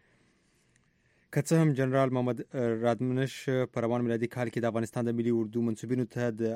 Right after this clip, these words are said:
اوښتي مرګ ژوبلې کره شمېره څرګنده نه کړه، خو ویې ویل چې د تیر کال په پرتله په روان کال کې د افغانستان دفاعي ځواکونو د تلفاتو شمېره لس فیصده زیاته شوې ده.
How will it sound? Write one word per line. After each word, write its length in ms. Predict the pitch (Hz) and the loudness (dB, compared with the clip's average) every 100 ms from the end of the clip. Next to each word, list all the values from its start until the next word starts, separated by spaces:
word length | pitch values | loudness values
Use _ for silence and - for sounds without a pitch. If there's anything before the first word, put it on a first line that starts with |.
| 117 | -2
اوښتي 300 | 123 156 - 143 | -2 -2 0 0
مرګ 140 | 123 113 | 0 0
ژوبلې 280 | 127 175 165 160 | 0 2 2 0
کره 160 | 135 160 | -2 -2
شمېره 220 | - 165 151 | 0 0 2
څرګنده 340 | - 123 170 160 | 0 2 4 4
نه 60 | 165 | 4
کړه، 100 | 170 - | 2 2
خو 80 | |
ویې 120 | 156 175 | 6 8
ویل 140 | 165 - - - - | 6 4 -20 -20 2
چې 60 | 156 | 4
د 60 | 147 | 6
تیر 140 | 185 160 | 4 4
کال 160 | 165 | 2
په 80 | 147 | 2
پرتله 280 | 139 143 147 | 0 2 2
په 80 | 139 131 | 2 0
روان 200 | 135 135 | 0 0
کال 100 | 135 | -4
کې 100 | 127 127 | 0 0
د 20 | |
افغانستان 420 | 117 120 - 127 117 | 0 -2 -2 -2 -2
دفاعي 280 | 110 120 123 117 107 | 0 0 0 -2 -2
ځواکونو 400 | 113 107 165 175 - - - - | -2 2 4 4 2 -12 -10 -4
د 120 | 127 | 0
تلفاتو 360 | 113 123 117 - | 0 0 -4 -4
شمېره 220 | 123 113 107 | -4 -2 0
لس 160 | 127 - | -2 -2
فیصده 340 | - 101 107 107 - _ _ 113 | -6 -6 -6 -6 -8 _ _ -4
زیاته 200 | 113 107 | -4 -4
شوې 160 | - 98 | -10 -8
ده. 60 | 90 | -10